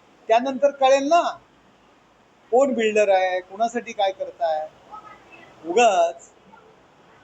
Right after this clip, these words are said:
काहीतरी आरोप करायचे. मी तुम्हाला सांगितलं की उद्धव ठाकरे असू द्या, संजय राऊत असू द्या, ही जळकी लाकडं आहेत. यांचा, एकनाथ शिंदे साहेब यांचा जो काही वाढता प्रभाव आहे,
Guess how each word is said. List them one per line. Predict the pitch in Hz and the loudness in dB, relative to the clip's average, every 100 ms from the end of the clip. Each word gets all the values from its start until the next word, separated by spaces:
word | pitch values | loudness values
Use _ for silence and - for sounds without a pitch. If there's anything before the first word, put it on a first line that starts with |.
| _ | _
काहीतरी | 165 180 220 220 | 0 0 2 2
आरोप | 185 185 233 - | 2 2 -2 -2
करायचे. | 202 185 180 170 143 - _ _ _ _ - _ _ - - | 0 0 -4 -16 -18 -20 _ _ _ _ -20 _ _ -20 -10
मी | 208 | -6
तुम्हाला | 208 208 208 | 0 2 2
सांगितलं | 180 160 202 185 151 127 - _ _ _ _ _ _ - | -2 -8 -12 -8 -10 -10 -20 _ _ _ _ _ _ -10
की | 196 | -4
उद्धव | 175 - 220 | -4 0 0
ठाकरे | 226 190 190 190 | 2 -4 -2 -2
असू | 175 202 | -2 -6
द्या, | 190 156 135 143 _ - _ _ _ _ _ _ - | -2 2 0 -2 _ -20 _ _ _ _ _ _ -6
संजय | 180 202 233 | -6 0 2
राऊत | 208 196 190 | 2 0 -6
असू | - - | -10 -14
द्या, | 139 - _ _ _ _ _ _ _ _ _ - 247 | -16 -20 _ _ _ _ _ _ _ _ _ -18 -14
ही | |
जळकी | 226 220 220 226 302 | -2 0 0 0 0
लाकडं | 220 220 240 | 0 2 2
आहेत. | 202 - _ _ _ _ _ _ _ _ _ _ _ _ _ - - - - - - - - - | 2 -2 _ _ _ _ _ _ _ _ _ _ _ _ _ -20 -20 -20 -20 -20 -20 -20 -20 -2
यांचा, | 190 196 196 254 262 - | 0 0 0 2 2 -6
एकनाथ | - 226 240 262 | -16 -10 -10 -10
शिंदे | 240 220 226 | -14 -10 -8
साहेब | 214 214 214 | -2 -4 -4
यांचा | 196 185 202 202 | -8 -6 -4 -6
जो | 208 | -6
काही | 208 214 | -10 -4
वाढता | 185 170 208 | -2 -2 -4
प्रभाव | 208 180 175 233 | -6 -4 2 2
आहे, | 214 | 2